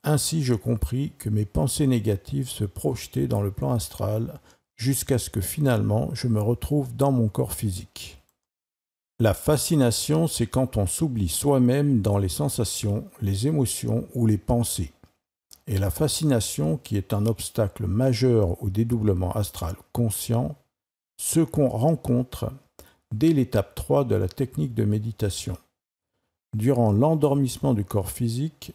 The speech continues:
il faut rester l'espion de son propre sommeil, en développant une attention vigilante. Avoir une attention vigilante signifie qu'il ne faut pas s'identifier aux sensations, ni aux émotions et pensées,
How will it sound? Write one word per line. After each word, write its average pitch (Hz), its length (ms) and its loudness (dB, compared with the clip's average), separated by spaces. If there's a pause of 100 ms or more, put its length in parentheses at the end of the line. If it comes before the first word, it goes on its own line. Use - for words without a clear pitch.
il 127 180 2
faut 104 240 0
rester 117 380 0
l'espion 143 540 -2
de 107 120 -2
son 98 200 -4
propre 110 400 -2
sommeil, 85 640 -2 (520)
en 110 160 -2
développant 123 720 0
une 110 160 -2
attention 113 500 -2
vigilante. 107 840 -4 (720)
Avoir 143 440 4
une 120 120 4
attention 117 540 2
vigilante 123 680 0
signifie 123 640 0
qu'il 110 200 0
ne 104 100 4
faut 104 180 -4
pas 104 200 -2
s'identifier 147 800 -4
aux 127 100 0
sensations, 113 760 -2 (640)
ni 151 200 4
aux 123 120 4
émotions 117 680 2
et 90 100 0 (100)
pensées, 113 540 -2